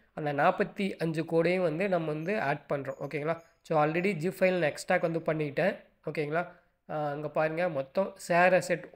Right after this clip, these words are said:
ஒண்ணு, ரெண்டு, மூணு, நாலுலேருந்து மொத்தம் நாற்பத்தி அஞ்சு ஃபைல் வந்து இருக்கும். ஒண்ணு விடாம எல்லாமே சூஸ் பண்ணிக்கிங்க. கீழே செலக்டட் ஃபைல் அப்படின்னு வந்து காட்டும். சரிங்களா? அதுல வந்து கவுண்டிங்லாம் கரெக்டா இருக்கா அப்படின்னு வந்து செக் பண்ணிக்கிங்க. கொடுத்துட்டு ஆட் வந்து கொடுத்துருங்க.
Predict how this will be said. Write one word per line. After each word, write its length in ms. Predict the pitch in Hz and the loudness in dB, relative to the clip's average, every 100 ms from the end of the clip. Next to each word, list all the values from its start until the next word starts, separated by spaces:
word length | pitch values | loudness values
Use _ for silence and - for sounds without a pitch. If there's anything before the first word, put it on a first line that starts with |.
| 151 | -4
ஒண்ணு, 320 | 175 190 196 | -2 0 0
ரெண்டு, 320 | 175 170 170 | 0 0 -2
மூணு, 300 | 170 165 160 | -2 -2 -2
நாலுலேருந்து 520 | 156 151 151 151 196 | -2 -2 -2 -4 -6
மொத்தம் 580 | 156 139 _ - 202 - _ _ _ _ _ _ _ 151 | -6 -8 _ -4 -4 -6 _ _ _ _ _ _ _ -2
நாற்பத்தி 460 | 165 190 160 196 | -2 -2 -6 -6
அஞ்சு 260 | 151 160 147 | -6 -6 -6
ஃபைல் 200 | - 175 | 0 2
வந்து 220 | 170 165 147 | 2 -2 -4
இருக்கும். 400 | 135 175 196 - _ _ 165 | -4 -4 -6 -10 _ _ -8
ஒண்ணு 140 | 175 185 | -4 0
விடாம 260 | 165 180 | 0 2
எல்லாமே 380 | 180 160 175 175 | 2 2 2 2
சூஸ் 320 | 180 180 170 - | -2 -4 -6 -4
பண்ணிக்கிங்க. 460 | 156 143 139 165 - _ _ | -4 -6 -6 -6 -8 _ _
கீழே 340 | - 202 214 208 | -4 -2 2 2
செலக்டட் 640 | 208 - 165 165 - 185 - | 0 -2 0 0 -2 -4 0
ஃபைல் 240 | 170 170 - | 0 0 -2
அப்படின்னு 380 | 156 160 165 160 | -2 -2 0 -2
வந்து 140 | 160 | -4
காட்டும். 400 | 156 139 - - _ | -6 -8 -8 -14 _
சரிங்களா? 320 | 156 147 156 151 - _ | -8 -6 -4 -6 -10 _
அதுல 200 | 156 156 | -4 0
வந்து 160 | 165 196 | 0 2
கவுண்டிங்லாம் 600 | 185 190 202 180 185 175 | 4 4 4 2 2 2
கரெக்டா 280 | 160 160 175 | 0 4 4
இருக்கா 360 | 160 180 170 | 4 4 4
அப்படின்னு 240 | 151 165 160 | 4 -2 -2
வந்து 120 | 165 | -2
செக் 220 | 147 - | -4 -2
பண்ணிக்கிங்க. 520 | 180 147 139 139 165 190 _ _ _ 175 | -2 -2 -4 -4 -4 -4 _ _ _ -8
கொடுத்துட்டு 480 | 190 208 175 190 | -4 -4 2 2
ஆட் 300 | - 151 185 | 4 2 2
வந்து 220 | 170 175 175 | 0 -4 -4
கொடுத்துருங்க. 640 | 175 151 156 151 160 | -6 -6 -6 -4 -6